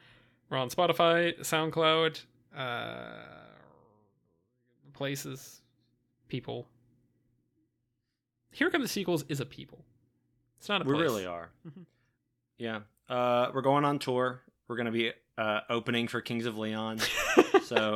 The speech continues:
Speaker 2: <laughs> ch-, check us out.
Speaker 1: Can you imagine going to a Kings of Leon? Do they even, first of all, I challenge the premise. Do Kings of Leon do concerts anymore? Are they, do they exist?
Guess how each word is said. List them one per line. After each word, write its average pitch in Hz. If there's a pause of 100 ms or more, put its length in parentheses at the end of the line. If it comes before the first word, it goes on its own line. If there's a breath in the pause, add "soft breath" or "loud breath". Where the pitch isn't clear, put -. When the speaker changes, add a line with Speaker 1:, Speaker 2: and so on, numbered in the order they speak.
Speaker 2:
<laughs> -
ch-, - (320)
check -
us 147
out. 127
Speaker 1:
Can 320
you 370 (360)
imagine 392
going 294
to 262
a 320
Kings -
of 202
Leon? 208 (100)
Do 220
they 294
even, 427 (200 loud breath)
first 440
of 254
all, 185 (440 soft breath)
I -
challenge 277
the 151
premise. 147
Do 170
Kings 359
of 180
Leon 196
do 160
concerts -
anymore? 202 (340 soft breath)
Are -
they, 392
do 233
they 440
exist? 480